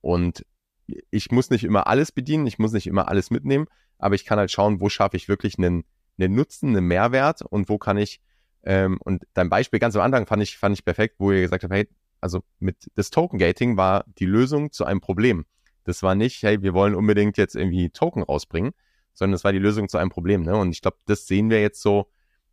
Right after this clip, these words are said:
in, in den ganzen Bereichen auch. Vielleicht eine, ähm, also vorletzte Frage noch, ähm, weil du auch grad Spatial erwähnt hast. Wir haben ganz am Anfang auch über Spatial Computing geredet. Ka-, kannst du noch einmal kurz Spatial Computing erklären für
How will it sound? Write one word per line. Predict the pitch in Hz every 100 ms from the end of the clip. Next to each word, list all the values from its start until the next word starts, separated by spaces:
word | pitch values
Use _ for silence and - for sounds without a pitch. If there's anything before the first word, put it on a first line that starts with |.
| _ 95
in, | 95 92 -
in | 90
den | 82 104
ganzen | 113 - 101
Bereichen | 87 - 73
auch. | 98 - _ _ _
Vielleicht | - 110 - -
eine, | 113 156 156 147 117
ähm, | 120 117 117 - _ _ _ _ _ -
also | 92 92
vorletzte | - 160 165 -
Frage | 131 110 131 143
noch, | 143 - - -
ähm, | 113 104
weil | 98 117
du | -
auch |
grad | - 110
Spatial | - 117 131 127
erwähnt | 117 98 117 143
hast. | 123
Wir | 110
haben | 107
ganz | 101 110 107 -
am | 73
Anfang | 107 110
auch | 87 123
über | 101
Spatial | - 107 -
Computing | - 120 117 117
geredet. | 107 110 - _ _ _ _
Ka-, | - -
kannst | 143 -
du | 139
noch |
einmal | 107 123 127
kurz | 123 - -
Spatial | - - 120 - -
Computing | 113 - 123 104
erklären | 80 - 90 107 120
für | - 104 104 101